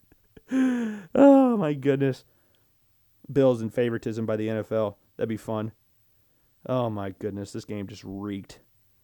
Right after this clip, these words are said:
Ugh. It just leaves a bad taste in your mouth because you were supposed to be this good. And you've rattled off, what? One, two, three, four, five, six, seven, eight.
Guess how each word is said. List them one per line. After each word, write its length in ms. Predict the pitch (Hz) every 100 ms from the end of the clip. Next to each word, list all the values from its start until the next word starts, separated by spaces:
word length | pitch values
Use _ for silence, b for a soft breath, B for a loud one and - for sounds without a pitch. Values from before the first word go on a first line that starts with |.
| _ _ _ _ -
Ugh. 280 | 113 104 - _ _ _ _ _ _ _ _
It 100 | 175
just 120 | 190
leaves 240 | 247 262 233
a 60 |
bad 320 | 180 208 202
taste 320 | 202 208 214 139
in 40 |
your 60 | 113
mouth 200 | 85 104
because 320 | 135 175 165
you 80 | 196
were 80 |
supposed 300 | 180 196 208
to 60 | 170
be 80 | 185
this 180 | 180 -
good. 140 | 202
And 80 | 190
you've 180 | 180 156
rattled 480 | 180 190 202 180
off, 320 | 175 190 170 123
what? 320 | 170 165 - _ _ _ _
One, 360 | 139 175 208 226
two, 300 | - 208 202
three, 320 | - 196 202
four, 320 | 185 180 180
five, 380 | 165 170 190 185
six, 320 | - 196 -
seven, 400 | - 180 160 151 - -
eight. 480 | 185 151 139 -